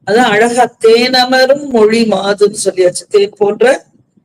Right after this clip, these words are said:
அஹ், குரலை உடைய மாது அப்படின்ட்டு. சே திருமேனியாரும் இல்லையா? சுவாமி வந்து என்ன செய்யறாரு? தேன்மொழியாகிய அம்பாளை,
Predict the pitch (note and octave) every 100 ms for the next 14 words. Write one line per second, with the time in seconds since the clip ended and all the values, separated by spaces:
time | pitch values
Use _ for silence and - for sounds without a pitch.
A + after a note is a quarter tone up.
0 | _ _ - G3+ G3 G#3+ G#3+ G#3+ G3 G3
1 | F#3+ G3+ G3 F#3 F3+ F#3+ - - - G3
2 | F#3 G3 F#3+ G3 A3+ _ _ _ _ _
3 | _ _ _ _ _ _ _ _ _ _
4 | _ - - _ _ _ - - C#4 D#4
5 | D#4 C4+ C4 C4 B3 A#3+ A#3 G#3 F#3+ F3+
6 | - G#3 A3+ A#3 F#3 F3 _ _ - -
7 | A3 A#3 B3 A#3 A#3 A#3+ A#3 A#3+ A#3+ A#3
8 | G#3+ G3 F3 - - - - _ - A3+
9 | B3 B3+ A#3+ A#3+ A#3+ A#3 A#3+ A#3+ A3 G3
10 | G3 G#3+ G#3 G#3+